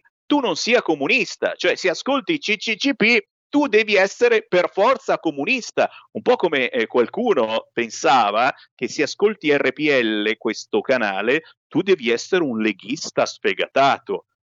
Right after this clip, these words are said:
Poi, eh, abbiamo scoperto che questa radio era ascoltata, e probabilmente lo è ancora, anche da un certo Francesco, e di cognome fa Guccini. Maestro, ti salutiamo.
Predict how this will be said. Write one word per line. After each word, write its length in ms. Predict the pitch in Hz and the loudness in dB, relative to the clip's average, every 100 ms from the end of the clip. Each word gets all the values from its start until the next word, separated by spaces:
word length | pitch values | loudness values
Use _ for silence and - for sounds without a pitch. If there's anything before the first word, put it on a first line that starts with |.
| _ | _
Poi, 180 | - 120 - | -4 -4 -6
eh, 140 | 95 | -10
abbiamo 280 | 90 104 98 | -4 -4 -4
scoperto 580 | - 151 101 101 - 139 | -6 -2 2 0 0 -8
che 120 | 110 | -4
questa 320 | 104 - 117 | -4 -2 0
radio 400 | 101 110 120 - _ _ _ | 0 0 -2 -6 _ _ _
era 300 | - 104 104 | -4 0 0
ascoltata, 720 | 101 - 131 117 120 101 92 117 | -2 -4 -6 -2 2 2 2 -2
e 80 | |
probabilmente 680 | - 98 95 95 104 120 117 | -2 -4 -4 -4 -4 -4 -2
lo 180 | 98 101 | 2 2
è 40 | 110 | 2
ancora, 460 | 143 - 120 127 | -2 -4 0 2
anche 280 | 117 196 160 | 2 0 -2
da 140 | 147 160 | 0 0
un 120 | 175 | 0
certo 500 | 170 160 160 170 170 - _ _ | 2 2 2 -2 -2 -6 _ _
Francesco, 1300 | 170 202 214 190 - 196 180 - - 180 185 185 _ _ _ _ _ | 0 2 2 -2 0 2 2 -4 -2 0 2 0 _ _ _ _ _
e 160 | 139 147 | -4 -4
di 120 | 165 | 0
cognome 580 | 190 190 180 190 196 196 | 0 2 0 0 0 0
fa 300 | 165 165 175 _ _ _ | 4 4 2 _ _ _
Guccini. 1400 | 113 147 226 - - - 214 202 180 175 180 185 180 - _ _ _ | -4 0 0 -2 -4 0 2 2 -2 -2 -2 -2 -4 -10 _ _ _
Maestro, 800 | 95 101 117 135 - 151 160 - _ | -2 0 0 -2 -4 -2 -2 -6 _
ti 120 | - | -14
salutiamo. 720 | 107 113 110 107 98 95 110 | 0 0 0 -4 -2 -2 -2